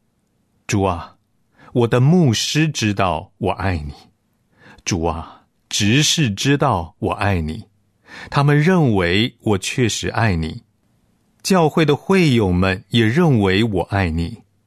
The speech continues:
因为他们都看见了我坐在你的桌前。我的朋友们认为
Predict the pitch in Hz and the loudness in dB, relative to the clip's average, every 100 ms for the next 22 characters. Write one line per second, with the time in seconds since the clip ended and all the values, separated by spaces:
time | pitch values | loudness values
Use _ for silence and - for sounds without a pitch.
0 | _ _ 127 131 123 - 123 127 123 - | _ _ 2 2 0 -2 0 0 -2 0
1 | 147 120 110 110 92 85 85 _ 113 107 | 2 2 2 0 0 -2 -4 _ 0 0
2 | 107 117 104 104 92 80 85 98 98 - | 0 0 0 0 0 -2 -2 0 -2 -2
3 | 82 71 87 - _ _ _ _ _ _ | -6 -4 -6 -8 _ _ _ _ _ _
4 | - - 135 139 143 - - 135 196 151 | -20 -4 -2 0 -2 -4 -2 2 2 2
5 | 101 90 - _ 117 143 127 92 85 78 | 0 -2 -6 _ -2 2 2 0 -2 -2
6 | 87 117 | -2 -4